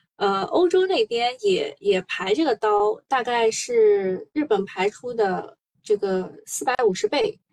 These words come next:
说中国也排这个核废水，但是是排出是这日本的刀的三倍。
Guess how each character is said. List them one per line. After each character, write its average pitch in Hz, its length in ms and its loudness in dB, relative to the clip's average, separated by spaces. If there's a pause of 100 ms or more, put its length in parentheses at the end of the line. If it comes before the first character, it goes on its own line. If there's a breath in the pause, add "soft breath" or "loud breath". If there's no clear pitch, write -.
(420)
说 311 100 -4
中 403 180 4
国 240 160 0
也 196 220 2
排 185 260 -2
这 277 80 -2
个 262 100 -4
核 196 200 -2
废 214 160 4
水， 180 300 -4
但 208 180 0
是 214 180 2
是 - 220 2 (100)
排 190 400 -2
出 - 240 -2
是 214 300 2
这 214 160 0
日 - 120 -2
本 202 200 0
的 180 100 -8
刀 214 260 0
的 185 440 0
三 294 320 -2
倍。 - 260 -2